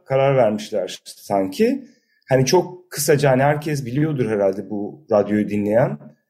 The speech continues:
Ama hani Gezi, e, neydi? <laughs> Gezi en başta bence polis şiddetine karşı bir, e, söz söyleyen bir hareketti. Gezi Parkı'nın park olarak kalmasını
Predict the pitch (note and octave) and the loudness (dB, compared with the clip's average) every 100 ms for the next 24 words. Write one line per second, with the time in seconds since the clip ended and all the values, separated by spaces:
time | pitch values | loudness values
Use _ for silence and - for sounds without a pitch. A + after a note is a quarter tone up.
0 | _ _ _ G#2+ A#2+ C#3 C#3+ B2+ B2 A#2+ | _ _ _ -2 2 4 4 2 0 -2
1 | A#2+ A#2+ B2+ B2+ - _ _ _ _ G#2+ | -4 -2 0 -2 -6 _ _ _ _ -6
2 | A2 G#2+ A#2 C3+ C3 C3+ C#3 D3+ C#3+ C3 | -4 -4 0 0 2 4 2 2 -4 -2
3 | B2 B2 C3 - _ _ _ _ _ C#3+ | -2 -2 -8 -12 _ _ _ _ _ 2
4 | C#3 B2 E3+ C#3+ C#3+ C#3+ D3 C#3 C#3+ - | 4 2 0 0 0 -2 -4 -2 -2 -4
5 | - C3+ D3 D3 E3+ F#3+ - B2+ - E3+ | -10 -6 -4 -2 -4 0 0 0 -2 -2
6 | D#3+ - - _ _ _ _ _ _ _ | -2 -6 -12 _ _ _ _ _ _ _
7 | - A2 G#2 G#2+ G#2+ - C3 B2+ - - | -2 2 2 0 -2 2 2 0 -8 -18
8 | - _ _ _ _ _ _ - C3+ A#2 | -20 _ _ _ _ _ _ -2 0 2
9 | A2 G2+ A#2 - - _ _ _ _ A#2+ | 2 0 -2 -6 -12 _ _ _ _ -2
10 | G#2+ A2 G#2+ A#2 G#2+ - F3 F3+ F3+ - | 0 -2 -2 -4 -8 -4 -2 -2 -4 -16
11 | _ _ _ _ B2 A2+ C3+ C3+ C3+ A#2+ | _ _ _ _ -2 0 0 0 2 2
12 | - D3+ D3+ C#3 D3 D3+ D3 B2 G#2+ G#2+ | 2 -4 -4 0 0 0 0 2 0 -2
13 | A#2+ A2+ A2+ A2 - G2+ A#2 C#3+ - | -4 -4 -6 -10 -8 -4 -4 -4 -8